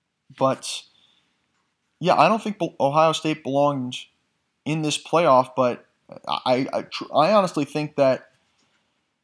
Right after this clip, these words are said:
because even though they had two losses, that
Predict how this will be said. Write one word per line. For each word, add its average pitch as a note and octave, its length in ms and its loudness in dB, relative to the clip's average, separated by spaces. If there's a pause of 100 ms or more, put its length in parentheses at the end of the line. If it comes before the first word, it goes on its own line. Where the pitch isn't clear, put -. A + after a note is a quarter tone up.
(360)
because D3 520 0
even F3 140 -2
though F3+ 80 2
they E3 120 0
had C#3 120 -4
two F3 200 -4
losses, E3+ 720 -2 (1800)
that B2+ 220 4